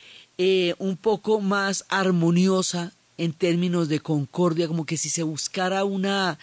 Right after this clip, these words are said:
una, una mirada universal del nuevo orden, que es lo que representó Clinton. Bill Clinton era un estadista que tenía el mundo en la cabeza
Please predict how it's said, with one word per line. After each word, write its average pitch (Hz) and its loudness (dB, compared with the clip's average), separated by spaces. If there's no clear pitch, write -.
una, 196 2
una 185 2
mirada 185 2
universal 170 0
del 156 -2
nuevo 180 4
orden, 151 0
que 165 -4
es 160 0
lo 175 -2
que 175 -4
representó 151 0
Clinton. 165 -2
Bill 175 -2
Clinton 214 2
era 202 0
un 196 6
estadista 196 0
que 185 -2
tenía 170 0
el 170 2
mundo 180 2
en 175 2
la 170 0
cabeza 151 -2